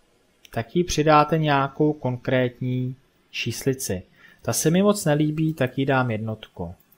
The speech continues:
Hm, tady ta vypadá rozmazaně, tak jí dám taky jedničku. To je jakože málo.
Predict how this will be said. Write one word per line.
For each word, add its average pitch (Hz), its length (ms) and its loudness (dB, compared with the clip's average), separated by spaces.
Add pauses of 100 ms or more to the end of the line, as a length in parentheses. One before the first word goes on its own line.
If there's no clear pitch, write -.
(1000)
Hm, 131 240 -2
tady 123 220 0
ta 143 120 2
vypadá 151 420 6
rozmazaně, 139 680 0
tak 147 220 -4
jí 147 60 -2
dám 143 220 0
taky 120 260 -6
jedničku. 104 680 -6 (280)
To - 80 -10
je 113 60 -4
jakože 120 340 -2
málo. 110 520 0